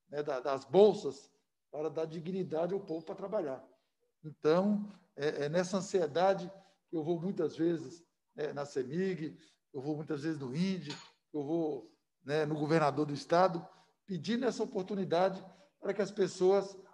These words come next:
trabalhem. Citei aqui o caso de Buritizeiro, porque, né, assim, no mundo, acho que não tem uma cidade que tem trezentos e vinte, é, produtiva, né? No coração do Brasil, que é Minas Gerais,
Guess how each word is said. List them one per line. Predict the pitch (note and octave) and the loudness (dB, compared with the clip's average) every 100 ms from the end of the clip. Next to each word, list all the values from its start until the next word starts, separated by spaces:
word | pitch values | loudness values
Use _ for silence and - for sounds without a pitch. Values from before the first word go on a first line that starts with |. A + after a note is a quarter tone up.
| - | 0
trabalhem. | F#3+ D#3 D3+ B2+ A#2+ - _ _ | 2 4 2 2 -6 -14 _ _
Citei | _ - G3+ G3 F3+ | _ -10 0 4 6
aqui | E3+ E3+ | 4 -4
o | |
caso | D#3+ E3 E3+ | -2 0 0
de | D3 | -2
Buritizeiro, | D3 D#3 - B2+ D#3+ G3+ G3+ - - _ _ | -4 -6 -6 -2 2 2 2 -12 -20 _ _
porque, | - D#3+ | -12 -6
né, | E3 G3+ F3 | -2 -2 -2
assim, | - F3+ F3+ - F3 | -6 -8 -8 -8 0
no | A#3 | 2
mundo, | G#3 A#3+ C4+ B3 - - _ _ | 4 4 2 -4 -8 -16 _ _
acho | F3 E3+ | -6 -4
que | G#3 G3+ E3 | -2 -2 -2
não | F3+ F#3+ | -4 -6
tem | F#3 G3+ G#3 G#3 - - _ | 2 4 4 0 -4 -16 _
uma | F3+ | -4
cidade | G#3 G#3 E3+ F#3 | -2 0 0 0
que | - | -2
tem | A3 | -6
trezentos | A3 G#3+ D#3 F#3 G3+ | 4 6 6 2 0
e | G3 | -2
vinte, | E3 F3+ - - - _ _ - | -2 -2 -6 -10 -18 _ _ -6
é, | D3 C3+ B2 B2+ | -2 -2 -2 -4
produtiva, | - F3+ G3+ A3 - F#3+ D3+ | -2 0 0 -2 -2 0 0
né? | D#3 C#3+ C#3+ B2+ - - _ _ _ - E3+ | -2 -6 -14 -16 -20 -20 _ _ _ -18 -12
No | E3+ | 2
coração | G#3+ G#3+ F3 B3 | 6 6 6 0
do | C4+ | 2
Brasil, | A3 E3+ C#3 D3 - - - _ | 4 4 2 -4 -6 -14 -20 _
que | D#3 | -4
é | |
Minas | E3 E3+ | -2 2
Gerais, | E3 E3 G#3 A#3+ | 4 6 4 2